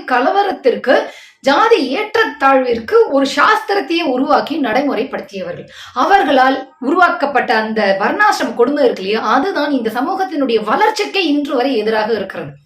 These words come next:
நீங்கெல்லாம் அவ்வளோ பெரிய யோகிஸ்தர்கள் என்றால் உங்க முன்னோர்களால் பாதிக்கப்பட்ட இந்த நிலத்தில் நீங்க இப்ப என்ன பண்ணணும்? ஆமா, எங்களுடைய முன்னோர்கள் ஒரு காலத்துல இப்படி பண்ணிவிட்டாங்க,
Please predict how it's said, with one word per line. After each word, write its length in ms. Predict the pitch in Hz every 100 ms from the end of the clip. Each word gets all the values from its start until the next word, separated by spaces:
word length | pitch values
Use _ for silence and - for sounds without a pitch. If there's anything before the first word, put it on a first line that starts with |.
| _ _ - - 180
நீங்கெல்லாம் 560 | 202 214 214 226 269
அவ்வளோ 240 | 233 233 247 269 294 330 330
பெரிய 240 | 339 330 330
யோகிஸ்தர்கள் 680 | 247 233 269 - 220 208 170
என்றால் 380 | 170 180 180 214
உங்க 320 | 381 453 440 392
முன்னோர்களால் 800 | 294 330 359 349 285 285 294 254
பாதிக்கப்பட்ட 580 | 240 302 - 277 247 240
இந்த 200 | 240 220
நிலத்தில் 440 | 220 294 - 330
நீங்க 180 | 285 254
இப்ப 140 | 233 214
என்ன 140 | 285
பண்ணணும்? 380 | 330 294 269 277 - _ - _ _ -
ஆமா, 300 | 175 170 180 147 - _
எங்களுடைய 380 | 220 233 240 208
முன்னோர்கள் 460 | 208 311 392 320 277
ஒரு 100 | 214
காலத்துல 360 | 202 254 277 -
இப்படி 140 | -
பண்ணிவிட்டாங்க, 580 | 185 226 262 - 156